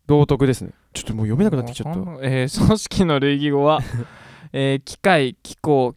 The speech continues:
Speaker 2: 機能、工期。
Speaker 1: 機構ですね。
Speaker 2: 機構。
Speaker 1: うん。長くない？これ。あ、
Speaker 2: 長い。
Speaker 1: 終わる？これ。
Speaker 2: 終わんないよ、これ。
Speaker 1: やっちまっ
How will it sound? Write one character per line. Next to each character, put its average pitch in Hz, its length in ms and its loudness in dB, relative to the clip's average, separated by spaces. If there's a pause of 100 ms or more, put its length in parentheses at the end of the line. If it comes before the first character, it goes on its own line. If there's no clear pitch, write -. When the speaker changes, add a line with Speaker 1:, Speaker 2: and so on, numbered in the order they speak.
Speaker 2:
機 160 160 -2
能、 127 320 0
工 143 240 2
期。 - 320 -14
Speaker 1:
機 - 160 -18
構 156 300 4
で 151 80 2
す - 100 -6
ね。 151 180 -6
Speaker 2:
機 - 140 -20
構。 110 400 -4
Speaker 1:
う 127 60 -6
ん。 120 380 -6
長 190 280 6
く 339 140 2
な 359 180 6
い？ 320 80 2
こ 202 100 -2
れ。 156 100 -2
あ、 165 140 2
Speaker 2:
長 165 260 6
い。 240 240 4
Speaker 1:
終 339 60 0
わ 381 80 4
る？ - 20 -4
こ 175 60 0
れ。 - 60 4
Speaker 2:
終 190 80 2
わ 285 160 6
ん 330 100 -4
な 330 140 6
い 330 40 4
よ、 320 120 4
こ 269 80 4
れ。 - 80 6
Speaker 1:
や 208 80 6
っ 240 200 -4
ち 247 180 2
ま 302 80 6
っ - 60 -2